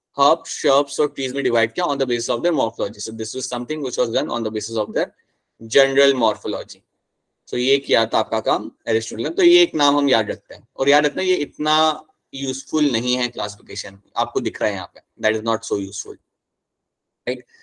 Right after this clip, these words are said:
तो यहाँ पे हम देखते हैं Aristotle earliest attempt on the basis, uh, to be most scientific basis of classification।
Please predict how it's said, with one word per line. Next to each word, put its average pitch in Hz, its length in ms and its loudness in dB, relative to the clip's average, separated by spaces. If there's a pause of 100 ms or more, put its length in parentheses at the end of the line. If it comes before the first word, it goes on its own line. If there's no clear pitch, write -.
(340)
तो 143 60 4
यहाँ 139 140 6
पे 165 60 6
हम 170 100 6
देखते 143 220 6
हैं 175 100 6
Aristotle 165 460 4 (180)
earliest 147 440 4
attempt 143 380 0 (180)
on 135 100 -2
the 135 120 0
basis, 127 340 0 (260)
uh, 117 260 2 (120)
to 139 80 2 (260)
be 131 100 -2
most 131 340 0
scientific 127 280 0
basis 120 280 -2
of 113 100 -6
classification। 110 560 -2